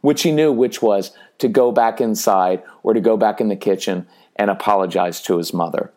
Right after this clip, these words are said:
right? He knew that, 'cause now I had calmed down and I made it easy for him to apologize rather than, "You know,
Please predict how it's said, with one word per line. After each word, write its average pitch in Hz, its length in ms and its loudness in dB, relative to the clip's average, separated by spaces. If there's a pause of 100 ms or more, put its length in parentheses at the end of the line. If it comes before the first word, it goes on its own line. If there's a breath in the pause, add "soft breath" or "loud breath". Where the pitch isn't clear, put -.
(140)
right? 156 160 2
He 180 100 0
knew 117 220 0
that, 90 400 -4
'cause 135 180 0
now 151 160 4
I 165 80 2
had 147 120 -4
calmed 120 360 -2
down 120 480 0 (320 loud breath)
and 120 100 2
I 120 120 4
made 117 200 0
it 110 140 -2
easy 196 400 2
for 120 220 0
him 107 160 -2
to 107 100 2
apologize 98 720 0
rather 123 220 2
than, 110 240 -2 (140)
"You 180 60 4
know, 208 180 0